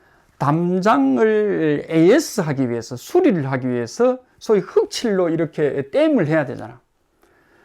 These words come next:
그런데 그 흙칠하는 흙-, 흙칼, 흙칼 칠하기가 불가하다. 왜?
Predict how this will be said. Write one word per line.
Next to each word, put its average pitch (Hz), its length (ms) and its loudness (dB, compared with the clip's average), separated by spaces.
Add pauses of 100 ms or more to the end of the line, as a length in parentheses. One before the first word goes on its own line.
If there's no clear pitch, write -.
(140)
그런데 247 380 4
그 262 540 2
흙칠하는 202 1400 -4
흙-, - 460 -14 (300)
흙칼, - 540 -2 (520)
흙칼 220 760 0
칠하기가 180 1120 0
불가하다. 208 480 0
왜? 139 300 0